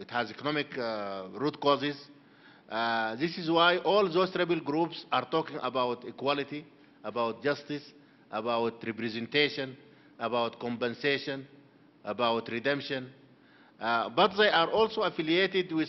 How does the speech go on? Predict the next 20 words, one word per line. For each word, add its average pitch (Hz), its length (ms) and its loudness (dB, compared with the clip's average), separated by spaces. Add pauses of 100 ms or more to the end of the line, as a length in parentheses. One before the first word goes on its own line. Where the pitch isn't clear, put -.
some, 190 380 0 (560)
uh, 123 840 0
bu-, 143 140 -4 (120)
bu-, 135 80 -6
uh, 131 220 -4
influential 170 580 2
groups 151 320 2
at 143 140 0
the 127 80 -8
center. 120 400 -4 (720)
Justice 208 340 0
and 170 180 2
equ-, 143 240 -4
and 131 160 0
equality 175 420 2
movement 175 460 2 (540)
is 123 200 -4
known 175 280 2
to 170 120 2
be 170 440 2